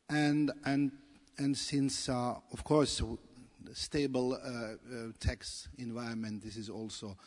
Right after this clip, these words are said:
this is also of, of utter importance. Uh, we in Croatia now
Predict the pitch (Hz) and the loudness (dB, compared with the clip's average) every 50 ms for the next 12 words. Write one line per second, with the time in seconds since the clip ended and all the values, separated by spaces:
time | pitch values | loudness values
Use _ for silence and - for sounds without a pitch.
0 | - - - - - _ _ _ 120 110 104 117 107 95 90 117 110 104 - 104 | -20 -20 -20 -20 -20 _ _ _ -6 -4 -4 -4 -4 -4 -4 -4 -6 -6 -6 -8
1 | 104 110 80 120 117 101 - - - - - 117 101 - - - 123 120 113 - | -8 -8 -6 -6 -8 -6 -4 -4 -6 -4 -6 -8 -8 -8 -8 -6 -4 -4 -4 -4
2 | 127 120 117 110 104 - 120 120 127 127 139 139 139 120 - 123 117 113 110 113 | -4 -4 -4 -4 -4 -2 0 0 0 0 0 -2 -2 -2 -2 -4 -2 -2 -2 -2
3 | 113 104 104 113 123 117 117 - - 117 113 117 110 - - 107 107 110 110 110 | -2 -2 -2 -2 -2 -2 -2 -4 -4 -4 -4 -4 -4 -4 -6 -8 -6 -6 -6 -4
4 | 104 101 | -6 -6